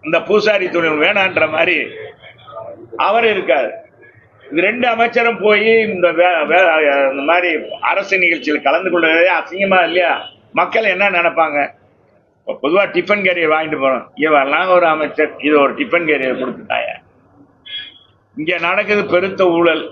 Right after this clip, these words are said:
இதை கண்டிக்கிற வகை இல்ல, இந்த அமைச்சர் என்ன செய்யறான் அப்படின்னா நினைப்பாங்க.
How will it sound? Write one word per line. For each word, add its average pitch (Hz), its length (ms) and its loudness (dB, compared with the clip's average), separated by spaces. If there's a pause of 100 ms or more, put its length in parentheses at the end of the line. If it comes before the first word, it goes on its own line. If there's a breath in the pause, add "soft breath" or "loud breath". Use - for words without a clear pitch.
இதை 170 220 4
கண்டிக்கிற 185 460 2
வகை 160 320 2
இல்ல, 143 200 0 (720)
இந்த 151 160 -2
அமைச்சர் 180 460 2
என்ன 180 140 2
செய்யறான் 143 480 0 (720)
அப்படின்னா 208 420 0
நினைப்பாங்க. 175 560 0